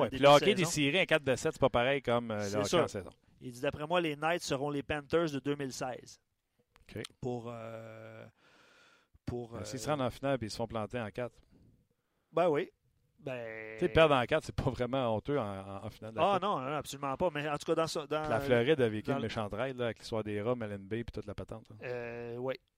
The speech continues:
Speaker 2: Puis c'est ça. Ben, Kevin, lui, il voit les, les, les Knights en série, évidemment, mais, euh, éliminés en première ronde.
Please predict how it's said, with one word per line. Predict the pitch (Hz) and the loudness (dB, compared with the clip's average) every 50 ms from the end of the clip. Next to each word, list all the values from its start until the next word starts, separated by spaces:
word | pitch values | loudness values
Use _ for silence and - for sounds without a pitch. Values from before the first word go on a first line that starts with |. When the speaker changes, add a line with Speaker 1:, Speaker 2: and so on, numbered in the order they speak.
| _ _ _ _ _ _ _ _ _ _ | _ _ _ _ _ _ _ _ _ _
Speaker 2:
Puis | - 120 120 117 | -14 -12 -12 -12
c'est | - - | -12 -10
ça. | 127 - 143 | -8 -6 -4
Ben, | 123 127 123 120 135 147 - | -4 -4 -4 -4 -6 -10 -4
Kevin, | - 147 139 160 165 165 | -4 0 0 0 -2 -2
lui, | 151 147 156 156 147 147 139 131 | -4 -4 -2 -2 -2 -4 -4 -6
il | 123 | -6
voit | 120 123 139 147 151 147 139 135 127 127 | -4 -4 -2 -2 0 -2 -2 -2 -4 -4
les, | 127 127 123 120 120 | -4 -4 -6 -6 -6
les, | 120 123 123 | -8 -8 -8
les | 120 123 127 | -8 -10 -10
Knights | 123 139 147 151 - | -8 -8 -8 -8 -8
en | 147 135 127 123 120 120 117 | -8 -8 -8 -8 -10 -12 -12
série, | - - - 139 127 131 151 156 160 | -12 -10 -8 -8 -8 -8 -8 -8 -8
évidemment, | 143 127 120 123 127 120 123 139 175 185 - _ _ _ _ _ _ _ _ - 120 | -10 -10 -8 -10 -10 -8 -8 -8 -10 -10 -14 _ _ _ _ _ _ _ _ -20 -12
mais, | 123 127 127 127 123 123 120 117 | -10 -8 -6 -6 -4 -4 -6 -6
euh, | 117 110 110 110 110 110 110 110 113 - | -6 -8 -8 -10 -10 -12 -12 -12 -12 -10
éliminés | 131 127 127 131 139 | -10 -10 -10 -8 -8
en | 135 | -8
première | 123 - 127 127 123 117 | -8 -8 -10 -12 -12 -12
ronde. | 110 113 | -14 -16